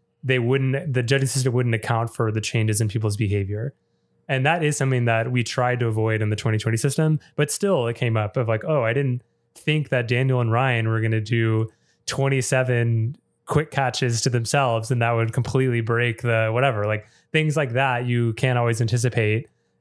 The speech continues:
And I think we came up with practical solutions, whatever, but, like, that's, um, an ex post problem. Now I'm working back to your point, so just bear with me. Point two is, even if you had ex post and you said, like, "I'm gonna look at the old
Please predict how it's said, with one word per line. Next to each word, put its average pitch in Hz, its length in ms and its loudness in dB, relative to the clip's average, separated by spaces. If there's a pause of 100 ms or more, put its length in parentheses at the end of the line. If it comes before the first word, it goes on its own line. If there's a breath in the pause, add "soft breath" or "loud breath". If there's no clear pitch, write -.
(120)
And 120 520 0
I 127 120 2
think 117 180 0
we 113 80 2
came 117 140 2
up 110 60 2
with 110 100 0
practical 110 320 -2
solutions, 127 360 -2
whatever, 110 300 0
but, 107 160 0
like, 107 240 -2 (800)
that's, 131 520 -4 (920)
um, 113 720 -2 (580)
an 143 120 0
ex 127 260 -2
post - 380 -2
problem. 107 500 -2 (800)
Now 135 120 0
I'm 127 100 0
working 139 300 0
back 127 240 0
to - 80 -4
your 113 100 0
point, 107 280 -2
so - 120 -8
just - 180 -10
bear 120 200 2
with 107 120 0
me. 107 260 -2 (600)
Point 175 280 -2
two 165 360 0
is, 139 140 -4
even 170 240 0
if 185 80 -6
you 156 100 0
had 135 340 0
ex 135 300 -2
post 107 440 -2
and 120 120 2
you 117 100 0
said, 113 220 2
like, 113 160 -2
"I'm 127 120 0
gonna 143 120 2
look 131 120 0
at 135 80 -2
the 131 80 -2
old 120 520 -2